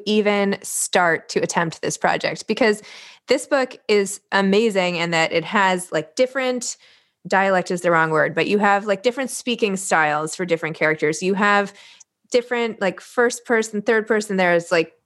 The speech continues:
some that feels biblical. There's some parts that feel, i-, it's a lot of different tones and speakers all sort of interwoven to create this masterpiece, essentially, of different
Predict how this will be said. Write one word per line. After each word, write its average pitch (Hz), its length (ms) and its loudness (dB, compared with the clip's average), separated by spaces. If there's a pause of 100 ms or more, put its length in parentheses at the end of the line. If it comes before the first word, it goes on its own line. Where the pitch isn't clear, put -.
(220)
some 226 420 -2
that 214 160 -4
feels 208 320 0
biblical. 214 600 0
There's 165 220 0
some 233 280 0
parts 220 320 0
that 220 160 -2
feel, 214 400 -2 (320)
i-, 254 160 0
it's 285 200 -2
a 294 60 4
lot 247 640 0
of 196 160 0
different 226 580 -2 (160)
tones 247 540 2
and 180 160 -2
speakers 220 800 -2 (200)
all 240 360 2
sort 226 200 -8
of 190 140 -8 (100)
interwoven 202 1160 0 (160)
to 214 100 0
create 208 500 0
this - 520 -8 (840)
masterpiece, 196 680 0
essentially, - 640 -4
of 185 280 -2
different 202 640 -4